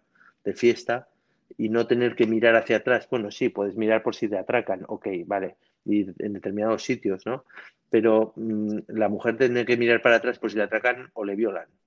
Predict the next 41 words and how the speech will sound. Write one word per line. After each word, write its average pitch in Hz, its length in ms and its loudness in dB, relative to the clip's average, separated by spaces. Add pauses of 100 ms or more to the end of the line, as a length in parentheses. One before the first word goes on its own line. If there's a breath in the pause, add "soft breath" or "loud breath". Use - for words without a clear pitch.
(500)
o - 120 -8
la 87 100 -6
matan. 92 320 -8 (360)
O - 40 -20
sea, 104 100 -2
es 101 100 -4
muy 113 140 -2
diferente 104 480 -6
también, - 260 -16 (120)
¿no? 131 160 -16 (800 soft breath)
Bueno, 98 300 2 (160)
y 123 120 -2
como 110 320 2
ese 139 340 4
privilegio, 139 840 2 (280)
que 110 120 -2
es 104 120 -4
muy 110 180 0
evidente, 120 500 4
pues 101 240 -2
muchos 101 340 -6
otros, 98 400 -4
no 101 120 -8
sé. - 240 -18 (680)
Pero 117 140 6
bueno, 147 260 6
es 113 100 -6
un 127 120 -6
trabajo 143 360 2
que 123 80 -2
hay 107 100 -2
que 113 80 -6
ir 107 60 0
haciendo 135 560 -2
y 117 100 -2
que 110 60 -4
está 104 240 -8
ahí, 131 480 -4
yo 101 100 -4
qué - 120 -12
sé, - 200 -20